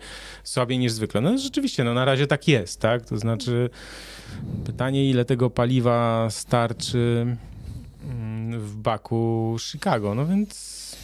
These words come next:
bardzo ciekaw jestem.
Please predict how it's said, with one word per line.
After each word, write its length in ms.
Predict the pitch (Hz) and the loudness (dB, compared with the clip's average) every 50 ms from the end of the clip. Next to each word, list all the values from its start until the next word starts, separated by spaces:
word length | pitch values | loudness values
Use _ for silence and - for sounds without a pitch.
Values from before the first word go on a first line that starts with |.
| - - - - - - - - - - - - - - - - - - - - - - - - - - - - | -18 -18 -20 -20 -20 -20 -20 -20 -20 -20 -20 -20 -20 -20 -20 -20 -20 -20 -20 -20 -20 -20 -20 -20 -20 -20 -4 -2
bardzo 260 | 143 143 135 127 120 | 0 0 0 -2 -4
ciekaw 340 | - 127 - - 92 - - | -4 -4 -4 -4 -4 -4 -8
jestem. 260 | - - - - | -12 -14 -14 -14